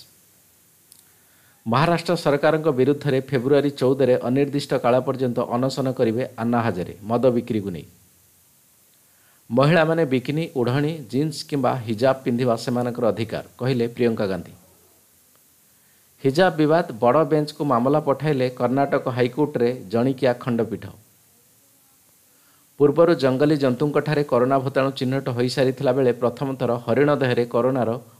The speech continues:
ଓମିକ୍ରନ୍ ପ୍ରଜାତି ଚିହ୍ନଟ ହୋଇଛି। ଦୁଇ ଦିନ ହେଲା ପାହାଡ଼ରେ ପଥର ସନ୍ଧିରେ ଫସିଛନ୍ତି ଯୁବକ,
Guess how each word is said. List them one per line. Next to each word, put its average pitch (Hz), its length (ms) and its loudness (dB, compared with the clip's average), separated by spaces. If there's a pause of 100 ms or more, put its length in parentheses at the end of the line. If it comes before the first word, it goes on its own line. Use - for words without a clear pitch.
(100)
ଓମିକ୍ରନ୍ 131 540 0 (220)
ପ୍ରଜାତି 117 480 0
ଚିହ୍ନଟ 113 380 -4
ହୋଇଛି। 92 300 -8 (1900)
ଦୁଇ 156 180 4
ଦିନ 165 160 4
ହେଲା 165 200 2
ପାହାଡ଼ରେ 151 460 0
ପଥର 143 440 -2
ସନ୍ଧିରେ 139 380 0
ଫସିଛନ୍ତି 135 640 -4
ଯୁବକ, 131 440 -2